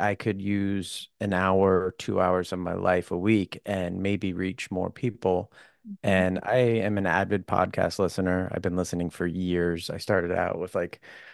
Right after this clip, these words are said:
Speaker 1: true crime podcasts and
Speaker 2: Mm-hmm.
Speaker 1: listened
Speaker 2: Oh,
Speaker 1: to
Speaker 2: so good. <laughs>
Speaker 1: Yeah. Uh, I think I've listened to, like, every single true crime podcast, uh, at least the big
Speaker 2: Okay.
Speaker 1: ones.
Speaker 2: You might
Speaker 1: Uh,
Speaker 2: have to share your favorites at the end.
Speaker 1: I will.
Speaker 2: <laughs>
Speaker 1: I will.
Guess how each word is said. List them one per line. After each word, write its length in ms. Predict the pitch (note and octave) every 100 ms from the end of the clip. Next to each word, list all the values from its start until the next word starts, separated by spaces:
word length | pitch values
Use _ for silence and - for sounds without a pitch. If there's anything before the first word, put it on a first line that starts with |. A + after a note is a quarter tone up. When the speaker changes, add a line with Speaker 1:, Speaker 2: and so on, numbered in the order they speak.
| - _ -
Speaker 1:
true 300 | - B2+ F#2
crime 380 | - G2 F#2+ F2+
podcasts 760 | F2+ F2 - F2+ F2 D#2+ -
and 120 | F#3
Speaker 2:
Mm-hmm. 80 | -
Speaker 1:
listened 280 | G2+ G3 F#3+
Speaker 2:
Oh, 140 | F#3+ F3+
Speaker 1:
to 60 | -
Speaker 2:
so 540 | - - - C4+ A3
good. 400 | G3 F#3 D#3 C#3 G4+ E4+
<laughs> 40 |
Speaker 1:
Yeah. 420 | A#2 F#2+ D#4 F#2+ - - -
Uh, 60 | A#3+ - -
I 280 | A2 G2 F#2+
think 160 | C3
I've 100 | A2
listened 280 | G#2 G2 F#2
to, 80 | F#2
like, 160 | F2+
every 280 | F#2+ F#2 F2+
single 360 | - F2+ E2+ F2
true 220 | - F2+
crime 300 | - F2 E2+
podcast, 760 | F2 F2 F2+ F#2+ F#2 F#2 - -
uh, 320 | A#2 F#2+ F#2+ F#2
at 120 | B2
least 220 | B2+ G2+
the 60 | -
big 140 | -
Speaker 2:
Okay. 80 | -
Speaker 1:
ones. 280 | D#2+ - -
Speaker 2:
You 120 | G3 G#3+
might 100 | G#3+
Speaker 1:
Uh, 40 |
Speaker 2:
have 120 | G#3+
to 100 | A3
share 240 | A3 G3+ F#3
your 140 | F3
favorites 580 | F3+ E3 D#3+ C3+ - -
at 120 | D3+
the 140 | D3+
end. 360 | D3 C#3+ D#3 - _ -
Speaker 1:
I 120 | -
will. 140 | G#2+ -
Speaker 2:
<laughs> 320 | G2+ C4 -
Speaker 1:
I 100 | G#2
will. 340 | F#2+ F#2+ F#2